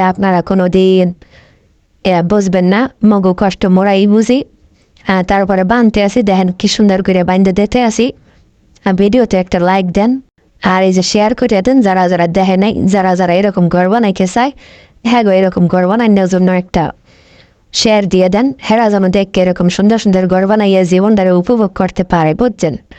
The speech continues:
এই জীবনে যে কত কষ্ট সবারই, এ, এ, আ, বুঝবে না। এ, আ, দেখেন এই যে উঠতে গেলাম,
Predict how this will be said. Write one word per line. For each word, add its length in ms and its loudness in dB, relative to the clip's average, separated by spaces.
এই 160 2
জীবনে 480 2
যে 280 2
কত 300 -2
কষ্ট 380 -2
সবারই, 760 2
এ, 260 -2
এ, 200 2
আ, 100 2
বুঝবে 380 0
না। 340 0
এ, 100 2
আ, 180 2
দেখেন 280 0
এই 100 2
যে 140 0
উঠতে 240 -2
গেলাম, 380 0